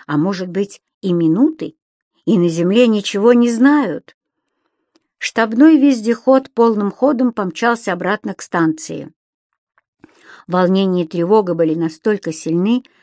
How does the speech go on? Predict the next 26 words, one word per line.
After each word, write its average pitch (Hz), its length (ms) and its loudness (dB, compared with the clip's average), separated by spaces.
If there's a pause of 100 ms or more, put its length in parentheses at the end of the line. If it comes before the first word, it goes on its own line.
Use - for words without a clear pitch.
(200)
что - 240 -2
об 190 140 0
остальных 196 540 -2
машинах 156 600 -6 (280)
вспомнили 233 580 0
только 294 420 -2
в - 60 -18
пути - 500 -10 (500)
и 240 120 -2
по 220 160 0
радио 240 380 2
объяснили 226 520 -2
причину 214 520 -2
такого 208 360 -6
стремительного 190 800 -6
отъезда. 147 640 -10 (880)
Через 262 340 2
десять 294 380 0
минут 247 320 0
Саба 226 420 -2
и 214 120 -8
Стоун 196 580 -4 (280)
уже 220 260 2
были 247 260 0
в 202 80 -4
радиорубке. 190 920 -2